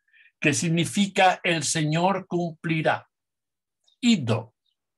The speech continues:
I D D O, el Señor cumplirá. Y en Zacarías es uno a quien el Señor recuerda.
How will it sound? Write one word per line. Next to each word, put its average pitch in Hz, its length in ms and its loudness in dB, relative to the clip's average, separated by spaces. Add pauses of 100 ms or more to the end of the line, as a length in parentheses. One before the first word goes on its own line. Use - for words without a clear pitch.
(260)
I 226 520 2
D 165 440 0
D 165 440 -2
O, - 360 0 (500)
el 170 220 2
Señor 170 580 2
cumplirá. 127 760 -4 (640)
Y 131 200 0
en 127 180 0
Zacarías 185 880 4
es 160 100 -16 (400)
uno 226 400 6
a 180 140 2
quien 156 300 0
el 147 100 0
Señor 143 400 -2
recuerda. 117 400 -6